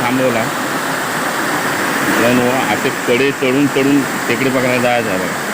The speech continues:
हो, हो. मेहनत खूप आहे, रिस्क आहे,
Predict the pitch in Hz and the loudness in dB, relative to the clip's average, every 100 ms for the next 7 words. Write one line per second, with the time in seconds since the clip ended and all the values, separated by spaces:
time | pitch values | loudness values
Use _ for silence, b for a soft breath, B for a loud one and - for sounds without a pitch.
0 | - - - 156 - - - - - - | -6 -6 -4 -2 -2 -2 -2 -2 -2 -2
1 | - - - 95 90 82 82 - - - | -2 -2 -2 0 0 -2 -2 -2 -2 -2
2 | - - - - - - - - - - | -2 -2 -2 -2 -2 -2 -2 -2 -2 0
3 | - - - - - - - - - - | 0 -2 -2 -2 -2 -2 -2 -2 -2 -2
4 | - 104 120 143 156 165 151 143 151 175 | 0 2 2 2 2 0 2 2 0 -2
5 | - - - - - - - 113 120 143 | -6 -8 -8 -8 -8 -6 -2 0 2 0
6 | - 151 139 | 0 0 2